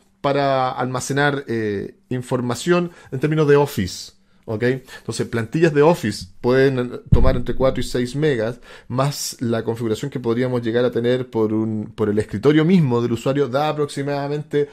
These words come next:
una planificación de veinte megas por usuario, ¿bien? Así que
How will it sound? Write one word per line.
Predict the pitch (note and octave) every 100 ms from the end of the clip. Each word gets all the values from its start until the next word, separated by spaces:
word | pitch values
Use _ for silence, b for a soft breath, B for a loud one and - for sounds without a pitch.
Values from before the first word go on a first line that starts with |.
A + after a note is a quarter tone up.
| B B
una | D3 D3
planificación | C3+ B2+ C3 B2 A#2 C3 C3
de | A#2+
veinte | A#2+ C3 - B2
megas | B2 A#2+ A2 -
por | A#2 A2+
usuario, | - A#2 G2+ F#2 F#2
¿bien? | - B2 C#3 B B
Así | B2+ D#3+
que | D3+ D3 B2